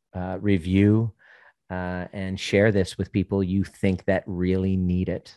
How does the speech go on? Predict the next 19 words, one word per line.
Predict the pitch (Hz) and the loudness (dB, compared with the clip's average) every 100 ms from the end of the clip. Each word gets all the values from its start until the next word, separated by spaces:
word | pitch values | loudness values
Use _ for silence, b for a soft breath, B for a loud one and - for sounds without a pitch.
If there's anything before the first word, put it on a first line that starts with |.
| _ | _
The | 92 | -4
ranges | 92 101 101 98 95 85 | 0 2 2 2 0 0
of | 95 90 | -4 -6
conversation | - 98 92 - 98 98 - 92 | -2 -2 -2 -2 -2 -2 -2 -2
go | 87 90 | 0 0
from, | - 92 87 85 B B B B B _ 92 | -2 -2 0 -2 B B B B B _ -4
uh, | 85 87 95 - - - | -2 -2 -4 -6 -10 0
autonomic | 104 107 104 98 98 98 | 4 6 6 6 4 2
nervous | 92 101 107 - | 2 2 2 -2
system | 104 - 113 107 | -6 -2 0 4
regulation, | 107 104 113 104 107 - 110 | 4 4 4 4 2 2 -2
healing | 90 104 101 101 | 0 2 2 2
our | 98 | 2
anxiety, | 95 92 87 98 95 104 117 120 135 B B B B _ _ | 2 0 0 0 2 0 -2 -4 -6 B B B B _ _
creating | - - 98 101 104 | -2 4 6 6 4
secure | - 101 - 104 101 | 2 -4 2 4 4
relationships, | 95 95 95 110 101 - 120 - - - B B B _ - | 2 2 0 -2 0 4 2 2 -10 -16 B B B _ -6
dismantling | 98 107 - 104 101 107 - 117 110 110 110 | 2 2 4 4 6 4 2 2 4 2 2
codependency, | 113 101 101 107 104 110 113 - 127 131 | 2 2 2 2 2 0 -2 -2 0 0